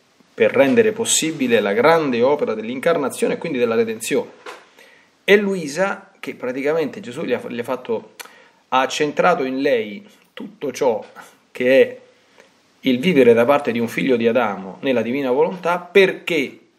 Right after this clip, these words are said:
dopo di lei questa, eh, riapertura, ecco, di questa via del cielo, questo vivere come Gesù ha spiegato proprio nell'ultima battuta,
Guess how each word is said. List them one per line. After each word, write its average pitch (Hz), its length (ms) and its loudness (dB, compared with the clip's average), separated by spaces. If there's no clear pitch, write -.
dopo 107 460 -6
di 143 80 -4
lei 107 500 -10
questa, 110 640 -8
eh, 95 380 -16
riapertura, 123 880 0
ecco, 95 220 -14
di 95 100 -14
questa 110 280 -8
via 113 200 -2
del 104 160 -8
cielo, 117 640 -2
questo - 300 -14
vivere 131 280 -2
come 104 200 -8
Gesù 101 160 -10
ha 135 40 -8
spiegato 110 340 -6
proprio 117 240 -6
nell'ultima 104 420 -12
battuta, 117 680 -8